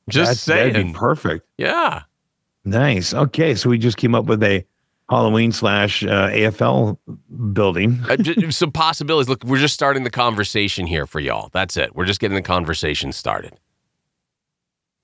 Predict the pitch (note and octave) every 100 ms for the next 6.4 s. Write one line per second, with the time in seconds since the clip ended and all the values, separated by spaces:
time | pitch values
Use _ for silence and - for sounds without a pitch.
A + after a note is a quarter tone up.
0 | _ A#2 F#2 G2 - - - _ - G#2+
1 | F#2+ E2+ - B2+ - G#2+ E2+ - - -
2 | - _ - A2 A2+ G#2+ G2+ - _ _
3 | _ _ _ - B2 F3 D#3 D3 B2 A2+
4 | A2 G#2+ - - D3 G#2+ A2 A#2 E3 -
5 | D3 C3+ G#2 C3+ C3 G#2 - F#2+ G2 C#3+
6 | D3+ - - -